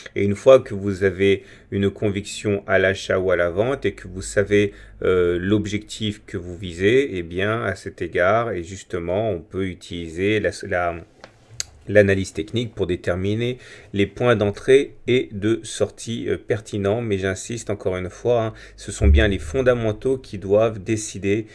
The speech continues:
euh, du sens d'entrée, hein, que ce soit la spéculation à la hausse ou à la baisse. On va commencer donc par, euh, l'examen de cette moyenne mobile à cent cinquante périodes. Comme vous pouvez le voir,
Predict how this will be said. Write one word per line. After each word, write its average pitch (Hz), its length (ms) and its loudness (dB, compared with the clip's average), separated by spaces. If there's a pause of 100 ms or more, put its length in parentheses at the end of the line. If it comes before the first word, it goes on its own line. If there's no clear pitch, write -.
(260)
euh, 98 180 8
du 92 160 -8
sens 117 560 -4
d'entrée, 107 800 0
hein, 92 220 -10
que - 100 -20
ce 90 120 -10
soit 92 360 0
la 92 80 -2
spéculation 90 720 -6
à 85 60 -2
la 85 180 -2
hausse - 420 -2
ou - 240 -6 (120)
à 101 40 2
la 95 140 4
baisse. 123 240 2
On 120 60 -6
va 113 100 -2
commencer 127 460 -4
donc 131 260 -2
par, 117 220 2 (440)
euh, 107 140 6
l'examen 123 540 2
de 113 60 -2
cette 101 220 -2
moyenne 110 220 0
mobile 107 260 0
à 95 80 4
cent 110 140 -6
cinquante 104 400 -6
périodes. 104 380 0
Comme 107 200 -4
vous 98 80 -8
pouvez 104 220 2
le 98 80 4
voir, 101 460 2